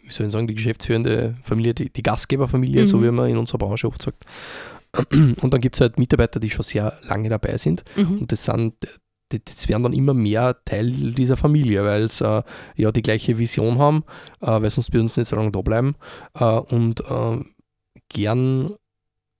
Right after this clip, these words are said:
Speaker 1: mit uns zusammen
Speaker 2: Mhm.
Speaker 1: diese, diese Dinge bewegen und, und, äh, das für den Gast ermöglichen. Und je länger, dass man da eben Teil dieses Teams ist, desto mehr wird man auch Teil dieser Familie.
Speaker 2: Mhm.
Speaker 1: Ja, kann
Speaker 2: Was
Speaker 1: ich schon
Speaker 2: ist
Speaker 1: so
Speaker 2: denn,
Speaker 1: sagen.
Speaker 2: was ist denn dir selber als Arbeitgeber wichtig?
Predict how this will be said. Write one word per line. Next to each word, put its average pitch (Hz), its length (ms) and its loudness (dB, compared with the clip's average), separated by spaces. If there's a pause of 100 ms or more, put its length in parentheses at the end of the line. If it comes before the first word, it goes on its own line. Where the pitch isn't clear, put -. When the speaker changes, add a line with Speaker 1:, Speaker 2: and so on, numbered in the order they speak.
Speaker 1:
mit 113 400 0
uns 131 400 -2
zusammen 131 840 -2
Speaker 2:
Mhm. 175 300 -4
Speaker 1:
diese, 117 460 0
diese 117 220 -4
Dinge 127 240 0
bewegen 120 420 0
und, 98 260 -4
und, 104 300 -6
äh, 113 300 -4
das - 140 -12
für 110 100 -4
den 107 40 -2
Gast 110 220 -2
ermöglichen. 120 440 -2 (420)
Und 107 160 -6
je 104 80 0
länger, 107 200 0
dass - 200 -2
man 110 100 0
da 117 180 0
eben 113 340 -2 (260)
Teil 107 160 -4
dieses 117 300 -4
Teams 135 340 -2
ist, 143 280 -4 (300)
desto - 220 -4
mehr 104 240 0
wird 123 160 0
man 104 100 -2
auch 110 400 -2
Teil 117 240 -4
dieser 113 240 -4
Familie. 110 460 -6
Speaker 2:
Mhm. 190 340 -4
Speaker 1:
Ja, 113 140 -2
kann - 20 -10 (240)
Speaker 2:
Was 202 140 2
Speaker 1:
ich 254 60 0
schon 247 80 2
Speaker 2:
ist - 40 -2
Speaker 1:
so 262 60 -6
Speaker 2:
denn, 240 100 -8
Speaker 1:
sagen. - 140 -6 (100)
Speaker 2:
was 196 160 -4
ist 262 140 -6
denn 277 80 -8
dir 262 120 -8
selber 294 240 -6
als - 160 -2
Arbeitgeber 143 640 -8
wichtig? - 480 -14